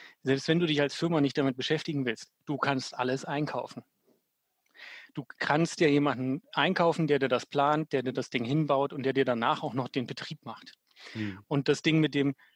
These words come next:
Speaker 1: ne, ich muss nachweisen, dass meine eigene Kleinkläranlage, äh, zweimal im Jahr eben läuft.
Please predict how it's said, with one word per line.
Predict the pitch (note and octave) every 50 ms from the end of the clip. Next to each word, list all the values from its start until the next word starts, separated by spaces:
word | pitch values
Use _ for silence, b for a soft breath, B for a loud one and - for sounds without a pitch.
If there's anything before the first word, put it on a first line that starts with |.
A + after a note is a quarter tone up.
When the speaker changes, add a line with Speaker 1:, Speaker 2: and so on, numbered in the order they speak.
| b b
Speaker 1:
ne, | C#3+ D3 E3 F#3+ A3 -
ich | - D#3 B2
muss | D3+ D#3 D#3 - -
nachweisen, | D3+ C#3 - - F3+ E3 D3 D#3
dass | D3+ C3+
meine | D3 C#3 C3+ C3+ C3+
eigene | C3+ D3 E3+ F3 D3+
Kleinkläranlage, | - D3+ D#3 E3+ D#3+ D#3+ D#3 D3 C#3 C3+ C3+ C#3 C3+ C3+ C#3 - -
äh, | C#3 C3 B2+ B2 C3+ D#3+ _ _ _ _ _ -
zweimal | - - C#3+ C3+ C#3 C#3+ C3+
im | C3
Jahr | C3 B2+ C3 D3
eben | C#3+ B2+ A2+
läuft. | A2+ B2 E3 A#3 A3+ - - -